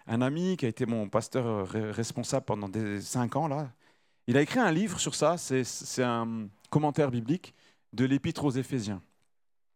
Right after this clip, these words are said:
Très intéressant. Et sur ce verset, il donne une explication que je trouve super. Il, il pa-, il dit ceci, écoutez bien, pour comprendre être fortifié dans son être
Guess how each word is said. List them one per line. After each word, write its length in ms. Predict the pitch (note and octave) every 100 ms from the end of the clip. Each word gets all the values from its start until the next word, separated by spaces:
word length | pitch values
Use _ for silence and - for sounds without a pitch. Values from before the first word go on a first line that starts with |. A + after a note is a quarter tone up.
| _ _ _ -
Très 200 | F#3 E3+
intéressant. 440 | D3 C#3+ B2+ A2 - - -
Et 80 | C3+
sur 200 | - G#3
ce 180 | - B3
verset, 500 | G#3+ - - F3+ - _ _ - - -
il 100 | D3
donne 200 | A3+ A3
une 80 |
explication 560 | F#3 - F3+ E3+ D3+ G3+
que 40 |
je 100 | C#3
trouve 220 | C#3 D#3+ C3+
super. 400 | - E3+ D#3+ - - - - - - - - - _ _ _ _ _ -
Il, 240 | E3 D#3 - F#3
il 160 | D3+
pa-, 240 | C#3 C#3 F3
il 100 | D#3
dit 120 | G3+
ceci, 240 | F3+ C#3
écoutez 260 | A#2+ D3 C#3+
bien, 240 | A#2 D3+ E3+ - A2+ -
pour 180 | - C3+
comprendre 500 | D3+ C#3 F3+ F3 C#3+ - - _ _ _ _ _ _ _ _ _
être 240 | D3 - C#3
fortifié 500 | - D#3+ - C#3 F#3
dans 140 | D#3
son 200 | C3 C3+
être 240 | D3 D3